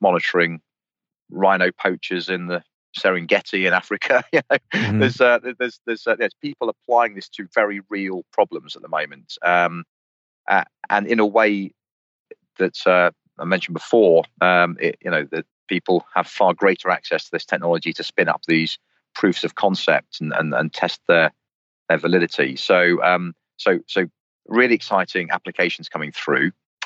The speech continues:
Speaker 1: Um, I think there's something about the, the diversity and the variety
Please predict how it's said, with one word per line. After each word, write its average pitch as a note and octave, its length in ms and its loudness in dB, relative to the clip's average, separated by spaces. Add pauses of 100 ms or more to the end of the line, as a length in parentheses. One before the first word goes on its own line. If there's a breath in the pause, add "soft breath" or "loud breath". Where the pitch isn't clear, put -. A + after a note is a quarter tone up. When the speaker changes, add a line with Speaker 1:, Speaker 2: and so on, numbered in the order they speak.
(360 loud breath)
Speaker 1:
Um, F#2+ 400 2 (400)
I A2 40 -6
think A3+ 220 0
there's - 140 -2
something D#3 360 0
about A2 500 2
the, G2+ 400 -4 (120)
the F#2+ 120 -14
diversity G#2 840 0
and F#2 120 -6
the F2+ 60 -8
variety F#2+ 840 0